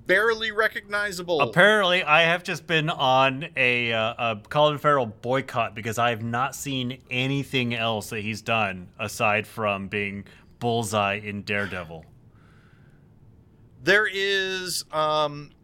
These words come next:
Speaker 1: there's a movie that came out just recently that I've been waiting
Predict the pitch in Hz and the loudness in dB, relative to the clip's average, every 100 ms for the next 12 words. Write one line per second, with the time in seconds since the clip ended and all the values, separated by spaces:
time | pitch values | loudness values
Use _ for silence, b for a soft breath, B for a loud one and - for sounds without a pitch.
0 | _ _ _ - 180 185 160 160 190 262 | _ _ _ -10 -4 -4 -4 -6 -6 -10
1 | 254 262 240 190 180 - 202 202 196 185 | -8 -8 -6 -8 -8 -10 -8 -4 0 0
2 | - - 180 - 160 175 185 165 120 131 | -2 -4 -4 -4 -8 -10 -8 -10 -6 -6
3 | 131 135 139 143 135 139 147 165 170 | -2 0 2 0 -2 -6 -2 -2 -4